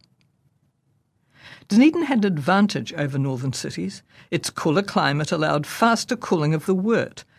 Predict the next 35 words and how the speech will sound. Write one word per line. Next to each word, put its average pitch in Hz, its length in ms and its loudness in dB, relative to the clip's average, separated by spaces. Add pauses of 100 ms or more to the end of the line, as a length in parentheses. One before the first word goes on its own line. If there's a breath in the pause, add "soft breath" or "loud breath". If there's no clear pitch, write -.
(120)
the 156 80 0
mixture 170 380 2
before 156 340 -4
fermentation. 156 840 -2 (580 soft breath)
This - 220 2
was 233 160 0
necessary 185 680 0 (180 soft breath)
to 202 100 -4
prevent 190 400 4
airborne 175 640 2
microorganism 175 960 2
contamination. 139 920 -2 (1600 soft breath)
The 151 80 0
sighting 185 400 4
of 165 100 0
breweries 175 320 4
in 175 100 4
Dunedin 185 380 4
was 175 160 -2
greatest 196 640 0
from 151 180 0
Stewart - 400 -4
Street - 380 -2
to 196 100 0
the 180 100 0
Leith 190 480 -2 (220 soft breath)
because - 260 -2
of 170 120 -2
the 190 60 0
good 185 220 0
quality 190 460 0
water 202 340 0
in 139 120 -2
this 143 180 -4
area. 135 420 -6